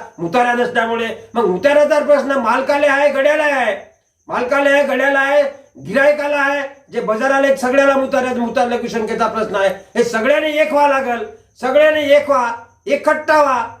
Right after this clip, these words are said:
आणि संघर्ष करा. कशा मुताऱ्या होत नाही, त्याला मूछ काढून दिग्रसमध्ये फिरतो,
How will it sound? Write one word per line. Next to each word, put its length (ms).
आणि 120
संघर्ष 420
करा. 480
कशा 260
मुताऱ्या 420
होत 200
नाही, 140
त्याला 200
मूछ 260
काढून 260
दिग्रसमध्ये 560
फिरतो, 560